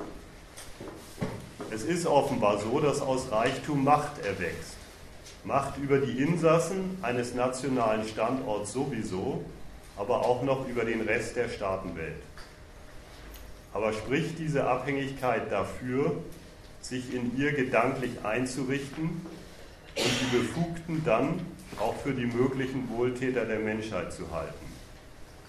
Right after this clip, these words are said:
Wir meinen nein, also das gab ja einige Argumente dafür. Machen wir noch den zweiten Teil und dann mache ich eine Pause.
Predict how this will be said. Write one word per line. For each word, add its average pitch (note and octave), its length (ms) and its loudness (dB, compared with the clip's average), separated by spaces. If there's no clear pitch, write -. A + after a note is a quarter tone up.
Wir F2 100 -6
meinen F#2+ 340 0
nein, F2+ 300 -2
also D#2 120 -10
das - 280 -12
gab F2+ 200 -4
ja E2+ 140 -6
einige E2+ 400 -6
Argumente E2+ 460 -6
dafür. - 340 -12
Machen C#3 180 6
wir D#3 80 6
noch D3+ 200 6
den C#3 140 2
zweiten D3 480 4
Teil D3 420 4
und B2 160 -2
dann A#2+ 140 2
mache A#2+ 160 2
ich B2 60 2
eine A#2+ 100 0
Pause. F2+ 420 -2